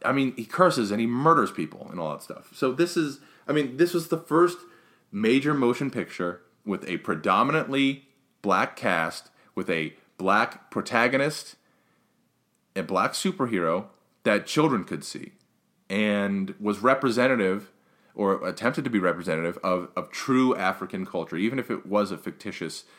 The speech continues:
country like Wakanda. So, I mean, the gravity of what we're seeing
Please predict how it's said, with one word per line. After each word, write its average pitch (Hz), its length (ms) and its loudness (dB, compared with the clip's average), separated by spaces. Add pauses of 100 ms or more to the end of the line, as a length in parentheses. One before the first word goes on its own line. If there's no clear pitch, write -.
(220)
country 82 280 -6
like 80 140 -4
Wakanda. - 500 -12 (1300)
So, 95 340 -6 (540)
I 117 60 2
mean, 104 520 -2
the 104 80 0
gravity 110 640 4
of 92 300 -2
what 104 500 2
we're 92 180 -2
seeing 80 600 -2